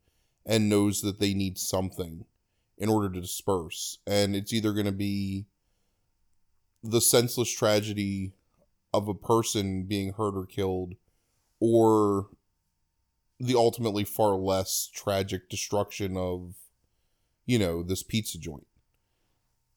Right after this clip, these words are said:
And that's what he does. And that's, like, none of those people hate Sal. That's the thing. Like, they defend that man throughout the entire movie, but they can't fight the cops.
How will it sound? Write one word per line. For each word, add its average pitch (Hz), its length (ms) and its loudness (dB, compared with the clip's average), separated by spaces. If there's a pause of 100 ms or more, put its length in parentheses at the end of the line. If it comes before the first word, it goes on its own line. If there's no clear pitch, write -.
(1200)
And 127 180 6
that's 131 220 8
what 127 100 4
he 104 80 4
does. 98 440 4
And 101 260 -2
that's, - 720 -2 (1700)
like, 139 220 6
none 131 220 4
of 175 80 2
those 101 180 4
people 90 320 -6
hate 87 220 -8
Sal. - 460 -2
That's 98 220 -2
the - 80 -6
thing. 90 480 -2
Like, 104 320 0
they 113 240 4
defend 120 540 0
that 98 160 0
man 92 300 -4
throughout 98 280 -2
the 101 80 -2
entire 95 380 -2
movie, 95 600 -4 (840)
but 107 380 8 (240)
they 113 240 2
can't 139 300 0
fight 107 220 2
the 87 60 -8
cops. - 680 0